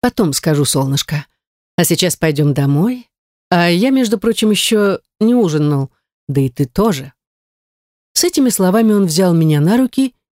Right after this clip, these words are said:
и шагнул в открывшийся портал. Я даже мяу сказать не успела, как оказалась у ректора дома.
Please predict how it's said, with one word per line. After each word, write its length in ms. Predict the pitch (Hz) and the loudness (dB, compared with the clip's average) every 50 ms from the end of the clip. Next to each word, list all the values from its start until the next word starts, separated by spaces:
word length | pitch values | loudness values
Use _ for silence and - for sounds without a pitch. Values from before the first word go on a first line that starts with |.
| _ _ 240 | _ _ -2
и 160 | 277 294 - _ _ | -2 -2 -4 _ _
шагнул 600 | - - - 196 170 151 156 160 190 240 254 214 | -6 -4 -2 -2 -2 0 0 2 2 2 2 2
в 80 | 160 170 | 0 0
открывшийся 640 | 170 - - 185 220 208 - - 214 - - 220 - | -2 -4 -2 -2 -2 -2 -2 -2 -2 0 -2 -2 -2
портал. 500 | - 220 220 - - 170 151 147 143 - _ _ _ _ _ _ _ _ _ _ _ _ _ _ _ _ _ _ _ _ | -2 -2 -2 -2 -2 -4 -2 -2 -4 -8 _ _ _ _ _ _ _ _ _ _ _ _ _ _ _ _ _ _ _ _
Я 160 | - 220 254 254 | -2 0 0 0
даже 320 | 226 269 262 240 269 269 | 0 0 0 0 0 2
мяу 340 | 277 285 302 311 294 220 185 | 2 2 2 2 2 2 0
сказать 400 | - - - 175 180 180 170 - | 0 -2 0 0 0 0 0 0
не 60 | 185 | 0
успела, 400 | 185 180 - - 254 254 247 233 | 0 0 -2 -2 0 0 0 0
как 240 | - - 214 - - | 0 -2 -2 -2 -2
оказалась 600 | 220 - - 233 214 254 277 277 262 - - - _ _ _ _ | -2 -2 -2 0 2 2 2 2 0 -2 -4 -8 _ _ _ _
у 120 | - 202 208 | 0 0 2
ректора 480 | 208 240 262 - - 202 180 165 156 | 2 0 0 -2 -2 -2 0 0 0
дома. 420 | 147 147 156 151 156 170 175 175 | 0 0 0 2 2 0 -2 -2